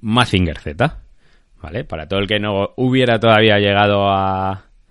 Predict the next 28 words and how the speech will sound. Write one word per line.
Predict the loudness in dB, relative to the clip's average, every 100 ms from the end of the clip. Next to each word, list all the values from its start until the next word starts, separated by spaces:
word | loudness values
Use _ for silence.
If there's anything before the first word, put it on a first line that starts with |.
| _ _ _ _ _
a | 0 2 4 4 2 -2 _
ese | -4 0 2
enlace, | 4 4 4 2 0 -4 -18 _ -12
em, | -10 -10
Mazinger | -2 -2 2 4 4 2
Z | 2 4 2
es | 0 -4 -8
el | -8 -10
precursor | -10 -10 -6 -6 -2 -2
de | -2
lo | -6
que | -10
es | -12
el | -12 -10
género. | -8 -6
Bueno, | -6 -8
Gonagai | -10 -8 0 2 2 -2 -10 -10 -10 -16
es | -18 -10
el | -6
autor | -6 0 0 0
del, | -2 -6 -10
del, | -10 -10 -12
de | -18 -20 -16 -16 -16
lo | -16 -10
que | -4 -2
es | -2 -4
el | -10
primer, | -12 -10 -10 -10